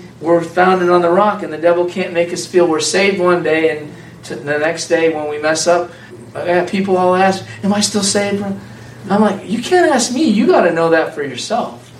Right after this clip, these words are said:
But obviously, you're doing something if you're thinking that you lost your salvation over something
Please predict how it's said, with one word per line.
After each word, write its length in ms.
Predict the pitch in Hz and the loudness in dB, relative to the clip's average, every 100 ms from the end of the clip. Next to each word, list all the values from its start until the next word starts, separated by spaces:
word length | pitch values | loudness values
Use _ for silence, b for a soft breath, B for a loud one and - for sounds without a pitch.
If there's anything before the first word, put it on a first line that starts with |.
| - - | -14 0
But 220 | 160 143 | 0 4
obviously, 640 | 151 214 208 185 180 175 | 2 2 0 0 2 2
you're 140 | 160 147 | 0 -4
doing 240 | 170 160 | -4 -4
something 500 | - 214 262 - 160 | -2 0 0 -2 -8
if 180 | 151 147 | -8 -8
you're 120 | 147 | -10
thinking 380 | 143 160 156 139 | -8 -8 -8 -6
that 180 | 135 131 | -6 -4
you 80 | 131 | 0
lost 320 | 143 139 - | 0 0 -6
your 80 | 127 | -4
salvation 580 | 135 123 151 - 143 | -2 2 2 2 0
over 220 | 131 117 113 | -2 -2 -4
something 580 | - 151 127 117 117 | -4 -4 -4 -8 -10